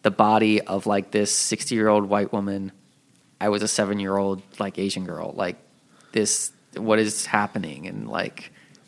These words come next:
she's, like, having a mental breakdown, like, in the middle, like, like, like, in the background of, like, the whole, everything else that's happening. And, like, her parents, like, come and crazy, like, "What the fuck? This wasn't her, supposed to be her body." It's like, "Well, that's what you get, sucker." And, like, that was the end of her story. It's like,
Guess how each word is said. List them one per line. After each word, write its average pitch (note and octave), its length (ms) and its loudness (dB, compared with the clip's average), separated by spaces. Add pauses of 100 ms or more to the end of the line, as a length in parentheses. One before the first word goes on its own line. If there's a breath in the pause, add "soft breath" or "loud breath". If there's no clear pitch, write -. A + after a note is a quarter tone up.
(260 soft breath)
she's, C3+ 200 2
like, C#3 160 6
having B2 220 6
a A2+ 60 4
mental A2+ 340 4
breakdown, G2+ 560 -2
like, G#2 220 -2
in A2 80 -2
the A2 40 -4
middle, A2 280 2
like, G3 260 6
like, B3 320 8
like, C4 140 8
in C#4 80 8
the A#3+ 80 10
background D3+ 560 8
of, B2 100 4
like, A#2+ 180 4
the B2 100 6
whole, B2 340 6
everything C3 300 2
else A2+ 120 0
that's A2+ 140 -2
happening. G#2+ 480 0
And, G#2+ 100 -6
like, G#2+ 240 -2 (240 soft breath)
her C3 100 4
parents, B2 380 4
like, A2+ 180 4
come A#2+ 160 0
and A2+ 100 -2
crazy, C3+ 180 2
like, F3+ 160 2
"What G4 160 2
the G4 100 2
fuck? G#4 320 2
This F#4+ 220 0
wasn't G4 260 0
her, F4 100 0
supposed F#4 320 0
to - 40 -12
be E4+ 120 6
her F4 140 2
body." F#4 440 4
It's F#4 160 -6
like, D#4 240 -6 (220 soft breath)
"Well, A#3 180 6
that's A3 180 6
what A#3 180 4
you A3+ 60 6
get, A#3 320 6 (640)
sucker." F#3 380 2
And, E3+ 100 4
like, D3 200 4
that C#3+ 100 8
was D3 140 8
the D3 120 6
end C#3+ 100 4
of B2+ 80 6
her C3 120 8
story. A#2+ 360 6
It's A2 140 0
like, A#2+ 280 4